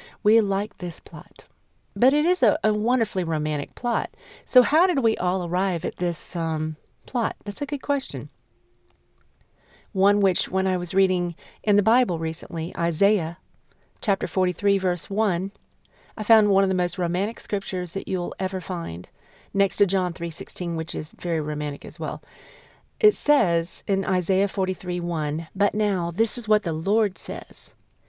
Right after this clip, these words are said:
'He who created you, O Jacob, he who formed you, O Israel,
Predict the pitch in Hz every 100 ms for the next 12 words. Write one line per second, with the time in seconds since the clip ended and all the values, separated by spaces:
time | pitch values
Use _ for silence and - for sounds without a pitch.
0 | _ _ - 254 262 262 - 220 202 190
1 | 247 220 170 160 180 180 160 165 147 -
2 | 165 180 - 226 196 196 - 190 214 220
3 | 175 160 - 170 - 190 - 160 151